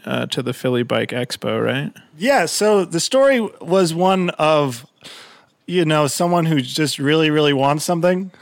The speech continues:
Speaker 2: <laughs> and really doesn't like to, to hear no. Uh, so it really all started a couple of years ago. I did a ride with a friend of mine on road bikes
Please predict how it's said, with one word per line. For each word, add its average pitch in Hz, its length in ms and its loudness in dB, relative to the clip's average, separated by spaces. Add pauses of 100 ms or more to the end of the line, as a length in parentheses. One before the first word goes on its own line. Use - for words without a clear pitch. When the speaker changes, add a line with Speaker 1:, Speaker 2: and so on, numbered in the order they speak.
(500)
Speaker 2:
<laughs> - 600 -14
and 151 180 -2
really 156 180 4
doesn't 151 280 0
like 147 180 0
to, 127 240 0
to 143 180 -4
hear 143 220 0
no. 135 440 0
Uh, 147 300 0
so 170 320 2 (440)
it 185 100 2
really 294 220 2
all 233 120 4
started 165 580 0 (360)
a 143 80 -4
couple 202 380 -2
of 143 100 -4
years 170 300 2
ago. 143 340 2
I 147 140 0
did 208 120 0
a 180 80 2
ride 160 600 2
with 156 120 -4
a 135 40 -4
friend 165 260 0
of 175 60 0
mine 180 480 0
on 147 120 -4
road 156 240 2
bikes 190 460 0